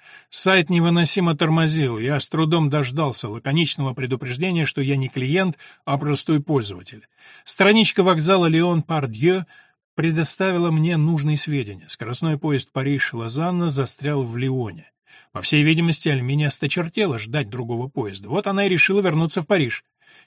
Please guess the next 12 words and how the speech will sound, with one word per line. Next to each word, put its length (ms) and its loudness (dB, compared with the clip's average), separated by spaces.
Переведя 340 0
взгляд 340 0
на 80 0
телефон, 480 -2
я 140 4
увидел, 320 0
что 180 -8
она 260 -2
оставила 500 -4
мне 160 -4
длинное 340 -10
сообщение. 560 -10